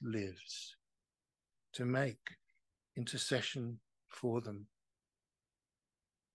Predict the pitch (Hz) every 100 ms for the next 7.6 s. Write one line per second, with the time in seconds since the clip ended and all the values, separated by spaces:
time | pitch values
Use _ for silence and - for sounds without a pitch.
0 | _ - - - 151 147 156 160 - -
1 | 147 143 135 - 143 - - - - -
2 | _ _ _ _ _ _ _ _ _ _
3 | _ _ _ _ _ _ _ _ _ _
4 | _ _ _ _ _ _ _ 165 123 143
5 | 160 110 101 104 _ _ _ _ _ _
6 | _ _ _ _ _ _ 156 131 131 131
7 | 180 185 180 165 135